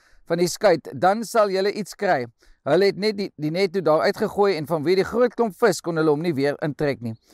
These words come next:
Die disipel vir wie Jesus baie lief was, sê toe vir Petrus, "Dit is die Here." <laughs> Is dit nie snaaks, hulle kom nou eers agter is die Here nie? Jy weet, want wanneer jy in jou vlees is, dan is dit so moeilik om die Here te sien. En dis presies wat in hierdie storie gebeur het.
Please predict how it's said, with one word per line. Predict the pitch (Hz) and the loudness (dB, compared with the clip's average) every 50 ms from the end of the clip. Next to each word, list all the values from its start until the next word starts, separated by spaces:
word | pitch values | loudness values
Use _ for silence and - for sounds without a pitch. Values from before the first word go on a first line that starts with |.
| _ _ _ _ - | _ _ _ _ -4
Die | - 156 | 0 0
disipel | 160 170 147 254 202 233 233 175 | 0 2 2 2 2 2 2 2
vir | 190 196 151 | 2 0 2
wie | 165 170 160 156 | 2 2 2 0
Jesus | 165 - 214 180 123 - _ | 2 2 2 0 0 -2 _
baie | - 160 190 220 226 | 4 4 6 6 6
lief | 175 160 175 175 | 6 4 4 4
was, | 156 151 151 - | 2 0 0 0
sê | - 190 185 170 - - - | 0 0 0 0 -2 -4 -2
toe | 185 180 | -2 -2
vir | 165 185 170 | -2 -4 -6
Petrus, | - - 180 175 165 - 160 147 - - _ _ _ _ _ _ - - | -4 -2 -2 -2 -2 -2 -4 -6 -6 -8 _ _ _ _ _ _ -8 -4
"Dit | - 247 269 | -2 0 2
is | 349 311 | 2 2
die | 302 302 262 247 | 2 4 6 6
Here." | - - 285 254 180 151 - | 6 6 6 4 4 2 2
<laughs> | - 208 190 - _ _ _ _ _ _ | -2 -6 -8 -10 _ _ _ _ _ _
Is | _ | _
dit | 214 240 | -8 -6
nie | 269 339 262 | -4 -4 -4
snaaks, | - - 269 277 277 277 208 - | -4 -4 -2 0 0 0 -2 -2
hulle | 247 247 214 | -4 -4 -2
kom | 202 254 254 233 | 0 0 0 2
nou | 202 180 202 | 2 2 4
eers | 233 240 214 190 | 4 2 0 0
agter | - - 208 190 196 196 202 185 | 0 0 0 0 0 -2 -2 -2
is | 190 170 139 | -2 -2 -4
die | 175 147 160 | -2 0 0
Here | 170 165 165 | 0 0 0
nie? | 139 127 113 - _ _ _ _ _ _ _ - | -2 -4 -8 -12 _ _ _ _ _ _ _ -6
Jy | 160 | 0
weet, | 185 214 208 - | 0 0 2 2
want | 196 180 160 | 0 -2 0
wanneer | 156 170 196 254 269 262 | 0 0 2 2 2 2
jy | 240 220 208 175 | 2 2 2 2
in | 175 190 | 0 -2
jou | 190 185 175 | -2 -4 -4
vlees | - - 202 240 269 269 254 220 - | -4 -8 -10 -8 -4 -2 -2 -2 -2
is, | 139 156 160 | -4 -4 -2
dan | - 180 175 | -2 -2 -2
is | 156 | -2
dit | 175 190 - | -2 -4 -4
so | - 277 | -4 -4
moeilik | 254 180 151 165 175 190 190 - | -4 -2 -2 0 0 0 -2 -2
om | 190 170 | -4 -4
die | 160 139 | -2 -2
Here | 143 147 165 | -2 -2 -2
te | 151 180 180 | -2 -4 -4
sien. | - 202 185 160 | -2 -2 -2 -2
En | 156 | -2
dis | 143 190 208 | -2 -4 -4
presies | - - 226 208 - 285 285 220 | -4 -4 -6 -6 -4 -6 -4 0
wat | 214 214 185 190 | 0 0 0 0
in | 180 | -2
hierdie | 175 165 165 160 | -4 -4 -4 -4
storie | - - 202 202 196 180 185 | -2 0 0 0 0 0 -2
gebeur | - 165 131 107 143 170 185 160 | -4 -6 -6 -2 0 0 0 0
het. | 120 110 | 0 -4